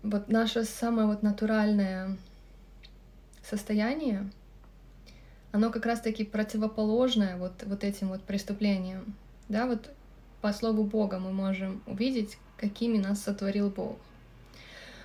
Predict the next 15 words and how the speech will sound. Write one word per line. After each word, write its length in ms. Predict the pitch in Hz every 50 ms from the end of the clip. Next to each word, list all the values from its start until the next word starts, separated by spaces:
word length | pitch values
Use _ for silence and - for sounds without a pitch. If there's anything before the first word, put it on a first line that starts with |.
| - -
Но 100 | 226 226
те 200 | 220 - 277 277
люди, 260 | 285 311 311 285 269
которые, 640 | - - 220 220 - - 247 254 247 240 226 208 202
они 420 | 208 208 208 214 220 220 220 214 202
далеко 500 | 208 208 208 208 208 - - 254 277 -
от 200 | 240 214 196 190
Бога, 420 | 196 190 190 190 180 180 - - - - - -
или, 300 | 208 202 202 196 196 202 - -
да, 320 | 262 254 214 202 202 196 196
которые 320 | - 196 - 208 202 208
не 160 | 202 208 226
полностью 640 | 226 - - 233 240 247 233 214 202 202 - - 196
с 120 | - -
Ним, 320 | 196 190 185 185 185 -